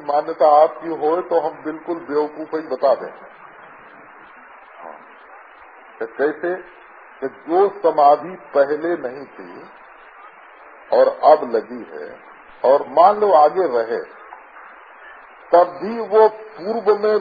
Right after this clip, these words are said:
विद्यमान न होने के कारण भूतकाल से परिच्छिन्न हुई कि नहीं हुई? पहले नहीं थी। अच्छा, तो ब्रह्म भी पहले नहीं था, हैं?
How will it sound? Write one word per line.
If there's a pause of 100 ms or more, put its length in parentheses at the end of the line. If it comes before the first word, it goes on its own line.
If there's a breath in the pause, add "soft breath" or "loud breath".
विद्यमान
न (140)
होने
के (100)
कारण (1400)
भूतकाल
से
परिच्छिन्न
हुई
कि
नहीं
हुई? (1120)
पहले
नहीं
थी। (1300)
अच्छा,
तो
ब्रह्म
भी
पहले
नहीं
था, (1800)
हैं?